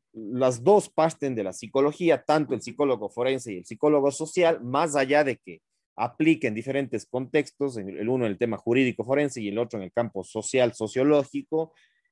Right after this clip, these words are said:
parten de algo en común, que es evidentemente la psicología y, por supuesto, las corrientes, las escuelas, las teorías psicológicas. Todo psicólogo, no solamente incluso el forense y el social, sino el organizacional, el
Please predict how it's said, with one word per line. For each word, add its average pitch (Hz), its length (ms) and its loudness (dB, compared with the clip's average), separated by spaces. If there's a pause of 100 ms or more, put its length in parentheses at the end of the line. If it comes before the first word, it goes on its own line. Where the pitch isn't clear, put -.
(140)
parten 175 600 0 (100)
de 113 260 -4
algo 127 280 2
en 101 80 -8
común, 147 420 -2
que 120 200 0
es 127 120 -2
evidentemente 117 720 -6
la 87 100 -6
psicología 147 800 2
y, 156 120 -4
por 139 180 -4
supuesto, 156 680 -2 (280)
las 104 260 -6
corrientes, 139 680 0
las 98 140 -4
escuelas, 127 540 0
las 95 220 -8
teorías 120 400 0
psicológicas. - 880 -2
Todo 196 300 0
psicólogo, 104 640 -4
no 123 160 -8
solamente 143 480 0
incluso 127 320 -4
el 90 100 -6
forense 120 400 -2
y 95 40 -6
el 90 60 -12
social, 120 300 -2
sino 113 220 -4
el 92 80 -4
organizacional, 107 760 -2
el 87 140 -6